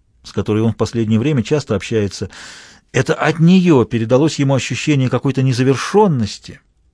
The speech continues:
недоведённого до конца дела, которое при иных обстоятельствах могло бы и вовсе не начаться.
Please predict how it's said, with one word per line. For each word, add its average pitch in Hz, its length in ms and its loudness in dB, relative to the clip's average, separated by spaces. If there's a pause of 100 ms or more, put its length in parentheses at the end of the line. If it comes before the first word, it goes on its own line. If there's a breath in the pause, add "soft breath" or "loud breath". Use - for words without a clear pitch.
(340)
недоведённого 135 800 4
до 113 100 0
конца 139 360 0
дела, 151 400 2 (560 loud breath)
которое 143 360 4
при 143 200 0
иных 147 180 0
обстоятельствах 135 680 -4
могло 120 300 -2
бы 123 120 2
и - 20 2
вовсе 131 300 -2
не 120 60 0
начаться. - 520 -6